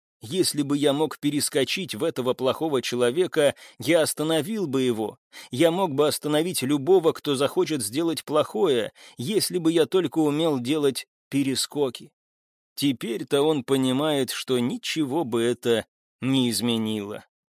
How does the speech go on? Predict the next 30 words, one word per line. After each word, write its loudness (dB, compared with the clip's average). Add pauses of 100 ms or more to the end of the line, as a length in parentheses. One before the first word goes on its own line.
(120)
что 0
врагов 0
было 0
слишком -4
много. -2 (520)
Его 0
родители 2
могли 2
попытаться, 0
хоть -6
отчасти -2
и 0
утратили 0
навык 0
из-за 0
нетерпимости 0
дворца 0
к -18
перескокам, 0 (400)
но 0
сначала 2
они 2
старались 2
спрятать 0
его, 0 (340)
а -2
потом 0
стало 0
слишком -4
поздно. -6